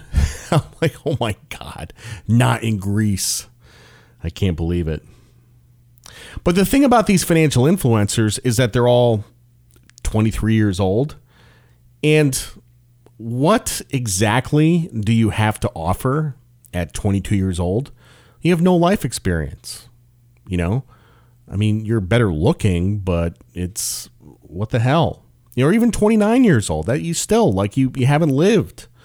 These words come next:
So I have had a rich and full financial life. I've owned five houses. I'm building a sixth. I've owned eight cars. I've made a bunch of money. I've lost a bunch of money.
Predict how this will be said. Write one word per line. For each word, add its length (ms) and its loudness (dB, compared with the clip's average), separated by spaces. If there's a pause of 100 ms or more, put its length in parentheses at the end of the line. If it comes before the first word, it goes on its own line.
(460)
So 520 0 (800)
I 140 2
have 120 4
had 480 0
a 140 -2
rich 640 0
and 200 -2
full 440 -2
financial 480 -4
life. 420 -14 (760)
I've 200 2
owned 280 2
five 300 2
houses. 480 0
I'm 120 -2
building 300 0
a 60 0
sixth. 640 -4 (640)
I've 180 -2
owned 200 0
eight 180 -4
cars. 560 -6 (100)
I've 140 -4
made 180 0
a 40 -2
bunch 240 -2
of 60 -2
money. 260 -2
I've 160 -8
lost 360 2
a 40 0
bunch 260 -4
of 60 -4
money. 400 -6